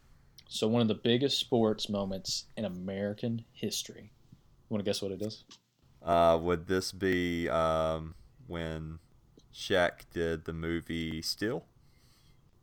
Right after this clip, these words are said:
Speaker 1: Yes.
Speaker 2: <laughs> Great.
Speaker 1: Spot on.
Speaker 2: Yeah.
Speaker 1: <laughs> That was fantastic.
Speaker 2: <laughs>
Speaker 1: Um, actually, no. Um, I wish it was, but it's not. It's, uh, the Miracle on Ice. So the U S hockey team beat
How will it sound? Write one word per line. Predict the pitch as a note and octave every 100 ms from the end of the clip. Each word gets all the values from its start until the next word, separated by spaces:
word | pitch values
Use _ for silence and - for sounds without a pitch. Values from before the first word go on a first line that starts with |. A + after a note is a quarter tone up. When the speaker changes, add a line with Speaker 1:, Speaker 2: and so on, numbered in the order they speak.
| - - - _ _
Speaker 1:
Yes. | A#2+ A2 F#2 - - -
Speaker 2:
<laughs> | -
Great. | E3+ E3+ -
Speaker 1:
Spot | - - - A2+ A2
on. | G2+ F2+
Speaker 2:
Yeah. | G#2 - - F3+
Speaker 1:
<laughs> | G#3 - A#2+
That | C#3+ C3
was | G#2+ - -
fantastic. | A#2 A2+ A#2+ G2+ G2 - F#2 -
Speaker 2:
<laughs> | - - - - - -
Speaker 1:
Um, | B2+ B2 A#2 - -
actually, | C#3+ D#3 - A2+
no. | G#2 G#2 G2+ G#2+ - - - -
Um, | G#2+ G#2 G2+ G2+ G#2 -
I | A2
wish | B2 C3 G#2
it |
was, | F2+ F#2
but | - F#2
it's | -
not. | G2+ G2 - - - - -
It's, | B2+ A2+ -
uh, | A#2+ G#2+
the | G#2
Miracle | B2+ D3+ -
on | D3+ D#3+
Ice. | G#3 - - - - _
So | - G2
the | G2+
U | B2
S | B2 -
hockey | B2+ B2+ C3
team | - C#3+ D#3+ E3 - - - - - A#2
beat | A#2 D3 - -